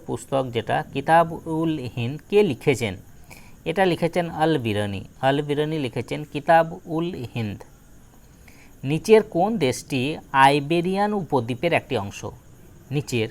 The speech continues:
কোন দেশটি, নিচের কোন দেশটি, আহ, আইবেরিয়ান উপদ্বীপের একটি অংশ? এটা হলো স্পেন, স্পেন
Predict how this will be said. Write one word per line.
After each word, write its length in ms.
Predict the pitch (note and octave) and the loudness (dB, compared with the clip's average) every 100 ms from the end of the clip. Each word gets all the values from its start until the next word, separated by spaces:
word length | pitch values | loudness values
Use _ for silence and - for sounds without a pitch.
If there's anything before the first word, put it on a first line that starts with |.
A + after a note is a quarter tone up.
| - | -6
কোন 280 | - F#3 G3+ | -2 0 2
দেশটি, 600 | C#3 B2 - - A#2+ A#2 - - - - - - A#2 | 0 0 -4 -4 -4 -4 -8 -20 -20 -20 -20 -14 -8
নিচের 440 | B2+ - E3+ E3+ | -8 -4 -4 -4
কোন 400 | - E3 F3+ F3 | -4 -2 -2 -2
দেশটি, 640 | C#3 C3+ - - A2+ C3 G3 - - - - - - - - - - - - - - - - - | -4 -4 -8 -6 -4 -4 -8 -20 -20 -20 -20 -20 -20 -20 -20 -20 -20 -20 -20 -20 -20 -20 -20 -12
আহ, 160 | A#2 A2 | -10 -2
আইবেরিয়ান 760 | B2 C#3 C#3+ E3 E3+ F3 F3 E3 | 4 4 4 0 0 -2 -2 -4
উপদ্বীপের 720 | B2+ - G3 F#3+ G#3 A3 G3 | -6 0 0 0 0 2 4
একটি 280 | B2+ - A2 | 4 2 -2
অংশ? 280 | G2 - - - - - - F3+ | -2 -10 -16 -18 -20 -20 -14 -4
এটা 180 | F3+ | -2
হলো 100 | F3 | 0
স্পেন, 580 | E3+ - - C#3+ A#2+ G2 - A#2+ | -2 -6 -2 0 0 -2 -10 -14
স্পেন 720 | - - - - D3 A2 C#3 | -14 -16 -10 0 2 2 -2